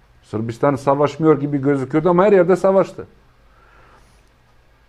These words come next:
En yoğun çatışmaların yaşandığı dönemde bile Sırplar ve Hırvatisla-, Hırvatlar komisyonlar döne-, devlet komisyonları düzeyinde bir araya gelerek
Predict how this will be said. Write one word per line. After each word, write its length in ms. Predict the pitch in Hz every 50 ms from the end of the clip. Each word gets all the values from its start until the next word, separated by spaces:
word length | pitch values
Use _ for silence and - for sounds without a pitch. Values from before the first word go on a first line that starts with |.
| _ _ _ _ _ _ _ _ _ _ _ _ - 156
En 220 | 196 247 285 294
yoğun 340 | 285 269 254 247 247 240 214
çatışmaların 760 | 214 - 202 208 202 226 214 - 190 208 208 208 214 208 202
yaşandığı 760 | 196 202 202 196 196 - 202 208 202 196 202 196 180 139 127
dönemde 520 | 160 180 190 202 208 208 214 240 240 190
bile 240 | 190 175 196 214 208
Sırplar 540 | 208 - - 220 214 - 185 196 180 175 175
ve 40 | 170
Hırvatisla-, 640 | 151 190 196 196 196 190 196 - - 180 185 170
Hırvatlar 500 | 156 175 185 190 180 180 - 196 170 165
komisyonlar 840 | - 165 180 196 196 180 196 - 196 208 202 196 202 220 233 202 175
döne-, 320 | 185 180 170 160 - 120 113
devlet 300 | 120 135 165 196 196 196
komisyonları 480 | 165 165 151 151 - 151 143 135 131
düzeyinde 400 | 139 147 147 156 143 135 131 139
bir 60 | 175
araya 240 | 180 170 160 160 139
gelerek 420 | 131 135 175 170 151 139 123 -